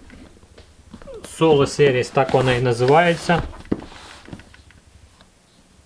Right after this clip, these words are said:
Solo Series. Тут всього їх п'ять ігор у цій серії.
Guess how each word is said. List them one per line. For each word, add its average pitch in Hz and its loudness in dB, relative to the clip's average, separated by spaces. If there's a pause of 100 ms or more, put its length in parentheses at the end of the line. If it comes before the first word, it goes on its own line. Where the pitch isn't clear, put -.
(760)
Solo 143 0
Series. 170 0 (500)
Тут - -6
всього 156 2
їх 147 -4 (200)
п'ять 160 0 (640)
ігор 127 -4
у 127 -4
цій 120 -8
серії. 120 0